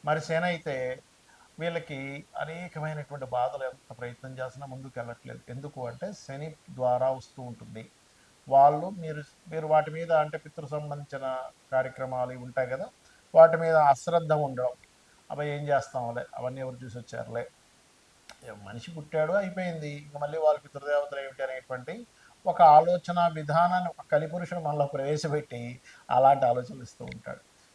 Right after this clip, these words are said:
ఇక రాహు అనుకోండి, మినుములు దానంగా ఇస్తుండాలి, శని అయితే నువ్వులు దానంగా ఇస్తూ ఉండాలి, అలాగే కేతు అయితే ఉలవలు దానంగా ఇస్తూ ఉండాలి.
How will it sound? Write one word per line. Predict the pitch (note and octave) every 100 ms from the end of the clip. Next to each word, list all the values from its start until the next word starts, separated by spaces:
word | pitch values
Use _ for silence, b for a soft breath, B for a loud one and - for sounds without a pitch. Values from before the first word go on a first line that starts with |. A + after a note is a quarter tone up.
| -
ఇక | C#3
రాహు | C3 C3+ D3 D#3 F3+
అనుకోండి, | E3 D#3 B2+ A#2+ - - _ _ _ _
మినుములు | A#2+ B2+ D3 D#3+
దానంగా | B2 A#2 A#2+ A#2+
ఇస్తుండాలి, | A#2+ B2 A#2 D3 D3
శని | B2+
అయితే | C3+ C3+ E3+
నువ్వులు | D3 B2+ C#3+
దానంగా | C#3 B2 A#2+ A#2+ A#2
ఇస్తూ | A2 -
ఉండాలి, | A#2 A2+ B2 G#3+ - b b b _
అలాగే | - C3 C3+ C#3 D#3 B2 B2+ D3 _ _ _ -
కేతు | C3+ C3+
అయితే | D3 C3+ D#3+
ఉలవలు | D#3+ B2+ B2 C3
దానంగా | C3+ B2 A#2+ A#2+ B2+
ఇస్తూ | - -
ఉండాలి. | - - G1+